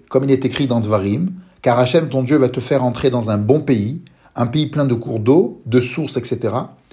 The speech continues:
C'est un pays où poussent le blé et l'orge, la vigne, les figuiers et les grenadiers, un pays d'oliviers, d'huile et de miel. » Est-ce qu'il faut comprendre que le blé et les grenades en Israël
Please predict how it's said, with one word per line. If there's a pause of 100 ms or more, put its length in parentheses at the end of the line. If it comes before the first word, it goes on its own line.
(220)
C'est
un
pays
où
poussent
le
blé
et
l'orge, (260)
la
vigne,
les
figuiers
et
les
grenadiers,
un
pays
d'oliviers, (380)
d'huile
et
de
miel. » (640)
Est-ce
qu'il
faut
comprendre
que
le
blé
et
les
grenades
en
Israël